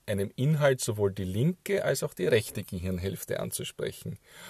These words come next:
Und diese Methode heißt, eine Geschichte erzählen. Geschichten schaffen es, et-, ein Thema angreiflich zu machen, verständlich. Man kann sich hineinversetzen in die Situation der Menschen,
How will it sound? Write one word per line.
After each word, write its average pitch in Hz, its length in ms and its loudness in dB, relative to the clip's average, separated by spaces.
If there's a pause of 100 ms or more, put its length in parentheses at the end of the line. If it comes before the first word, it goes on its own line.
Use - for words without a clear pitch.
(180)
Und 131 240 4
diese 127 220 2
Methode 120 520 0
heißt, 107 360 0
eine 104 180 -4
Geschichte - 760 -4
erzählen. - 680 -6 (680)
Geschichten 170 600 0
schaffen - 480 0
es, 139 320 4
et-, - 240 -6 (280)
ein 104 240 0
Thema 135 600 2
angreiflich 110 760 0
zu - 120 -2
machen, 95 320 -4
verständlich. 120 880 0 (400)
Man 113 140 4
kann 120 260 2
sich 123 280 2
hineinversetzen 123 1000 2
in 120 240 -2
die 117 140 -2
Situation 117 800 2
der 110 140 4
Menschen, 117 560 0